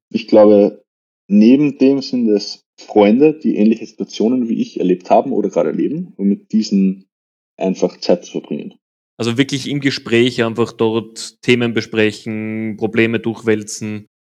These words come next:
Speaker 2: und auf deren Erfahrung aufbauen.
Speaker 1: Genau.
Speaker 2: Ist auf jeden Fall sehr, sehr gut. Dafür braucht man natürlich auch die entsprechenden Kontakte, um mit den Leuten sich dann auch auszutauschen. Was würdest du sagen, wenn jemand sagt, ich hab, ich bin der einzige Entrepreneur jetzt in meinem Freundeskreis?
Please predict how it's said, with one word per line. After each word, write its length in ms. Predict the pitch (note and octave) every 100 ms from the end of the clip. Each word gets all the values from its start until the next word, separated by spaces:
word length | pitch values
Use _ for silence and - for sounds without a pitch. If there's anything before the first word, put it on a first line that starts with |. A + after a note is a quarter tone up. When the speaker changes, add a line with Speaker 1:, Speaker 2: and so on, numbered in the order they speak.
| -
Speaker 2:
und 300 | A2+ G#2 G#2
auf 120 | A2
deren 200 | G#2 G2+
Erfahrung 440 | G2+ G2+ F#2+ G2 G2
aufbauen. 400 | F#2+ - G2 _ _ _ _ -
Speaker 1:
Genau. 260 | F2 - _ -
Speaker 2:
Ist 140 | C#3
auf 100 | D#3
jeden 160 | D3 D3+
Fall 220 | D#3+ C#3+
sehr, 160 | C#3+ C#3
sehr 120 | C3+
gut. 320 | B2+ D#3 -
Dafür 200 | C3+ C#3
braucht 380 | A#2 A#2 A#2+ C3
man 100 | B2+
natürlich 380 | A#2+ B2+ B2 G#2
auch 260 | A#2 A#2
die 280 | A#2+ A#2+ B2
entsprechenden 720 | A#2 - A2 A2+ - G#2+ A#2+
Kontakte, 580 | - A2+ G2+ - - A2
um 120 | A2
mit 200 | A2 G2+
den 120 | A2 G#2
Leuten 460 | G2 G2 - G#2+
sich 240 | - G2+ -
dann 320 | G#2 G2+ G2+ _ _ _
auch 140 | G#2
auszutauschen. 760 | G2 G2 - A2 F#2 - G2 G2
Was 140 | G#2+
würdest 200 | A#2 B2 B2+
du 20 |
sagen, 300 | A#2 A2+ A#2+
wenn 120 | A#2
jemand 200 | A#2 A#2
sagt, 200 | A#2 A#2
ich 220 | - -
hab, 340 | B2 - - _ _ _
ich 140 | B2 -
bin 220 | C#3 C3
der 160 | A#2 A#2
einzige 480 | C#3 - A#2+ A2+
Entrepreneur 600 | - A#2+ - A2+ G#2 A2
jetzt 260 | A#2 A2+ -
in 140 | G#2+
meinem 280 | A2 G#2+ A2
Freundeskreis? 760 | G2+ G#2 A#2 - A2 A#2+ -